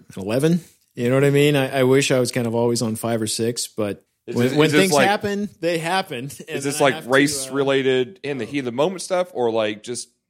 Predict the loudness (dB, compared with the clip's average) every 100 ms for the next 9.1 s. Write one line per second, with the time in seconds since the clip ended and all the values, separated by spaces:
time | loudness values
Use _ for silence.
0 | _ -12 -6 -4 -4 -8 -10 -10 -8 -6
1 | -6 -10 -14 -20 -16 -6 -2 -2 -2 -12
2 | -6 -2 0 0 0 -2 0 -4 -4 -6
3 | -6 -4 -4 -6 -6 -6 -6 -6 -8 -8
4 | -6 -6 -6 -6 -8 -8 -8 -10 -12 -12
5 | -10 -10 -8 -8 -8 -10 -8 -6 -6 -6
6 | -8 -10 -10 -8 -8 -8 -8 -8 -8 -8
7 | -10 -10 -8 -8 -8 -8 -10 -12 -12 -10
8 | -10 -8 -10 -8 -10 -10 -10 -10 -12 -12